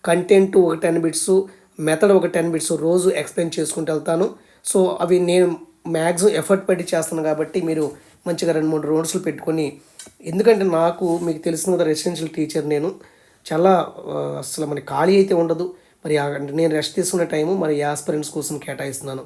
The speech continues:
దయచేసి మీరు అర్థం చేసుకోండి. ఓకే. ఇంకా మనకి దీంట్లో సిలబస్లో ఫిఫ్త్, ఫస్ట్ వన్, the nature scope of science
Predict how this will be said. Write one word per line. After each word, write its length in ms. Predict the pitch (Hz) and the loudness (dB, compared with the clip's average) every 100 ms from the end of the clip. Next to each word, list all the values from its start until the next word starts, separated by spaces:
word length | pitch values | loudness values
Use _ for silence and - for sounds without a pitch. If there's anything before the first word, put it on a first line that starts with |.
| - _ _ - | -16 _ _ -2
దయచేసి 280 | 156 156 147 | 0 0 -4
మీరు 120 | 156 | -2
అర్థం 220 | 139 156 156 151 | 0 0 -2 -4
చేసుకోండి. 440 | 143 - 147 175 - | -6 -6 -6 -6 -6
ఓకే. 300 | 143 - 208 - _ _ _ _ _ _ _ _ _ _ _ _ _ _ | -6 -4 -6 -8 _ _ _ _ _ _ _ _ _ _ _ _ _ _
ఇంకా 200 | 240 - - 190 | -6 -4 -2 2
మనకి 220 | 196 190 165 | 2 2 2
దీంట్లో 260 | 196 196 185 175 | 2 4 4 2
సిలబస్లో 480 | 175 170 175 190 165 160 | 0 2 0 2 2 0
ఫిఫ్త్, 240 | 170 - 165 156 | -6 -6 -4 -4
ఫస్ట్ 200 | 165 - 180 | -6 0 0
వన్, 140 | 160 190 - - _ - | 0 -4 -12 -20 _ -2
the 80 | 170 165 | 2 4
nature 300 | 185 185 190 | 4 2 -2
scope 260 | - 180 180 | 2 2 4
of 60 | 165 170 | 0 2
science 220 | 160 | 0